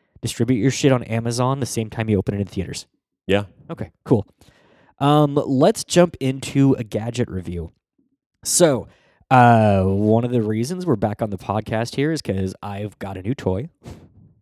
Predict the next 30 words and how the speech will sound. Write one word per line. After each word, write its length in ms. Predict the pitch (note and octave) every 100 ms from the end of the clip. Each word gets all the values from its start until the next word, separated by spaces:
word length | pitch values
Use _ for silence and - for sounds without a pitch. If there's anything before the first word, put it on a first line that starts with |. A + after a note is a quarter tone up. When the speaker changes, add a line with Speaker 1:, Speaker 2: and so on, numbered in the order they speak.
| _
Speaker 2:
Oh, 220 | A2+ B2 D3+
really? 540 | G3 B3 C#3 D2+ C#2+ -
I 80 |
hadn't 160 | C#3+ F#3 C3
Speaker 1:
Yeah. 40 |
Speaker 2:
noticed. 440 | G3 F#2 G#2 - - _ _ _ _ - -
Speaker 1:
I 80 | C#3+
went 140 | E3
and 60 | D#3
picked 240 | D#3+ -
up 200 | D3 C3+
the, 320 | B2 A#2+ A#2+ A2+
uh, 200 | G#2 G2+
Zoom 500 | G2+ A#2 C#3 D3+ D#3 -
H 340 | A2+ A2+ - -
six, 360 | D3+ - -
which 160 | C3 A#2
is 60 |
a 40 | G#2+
portable 380 | - A#2 A2+ A2
recorder. 500 | G2 - D#3 A3 B3 _ _ _ _
It 200 | B2+ -
comes 380 | B2+ A#2 A2+ A2
by 220 | A2 G#2
default 500 | G#2+ B2+ C#3+ C#3 -
with 160 | F#2+ -
six 360 | - - C3+ - -
inputs 400 | A2+ D#3 - D#3+
on 100 |
it. 140 | F3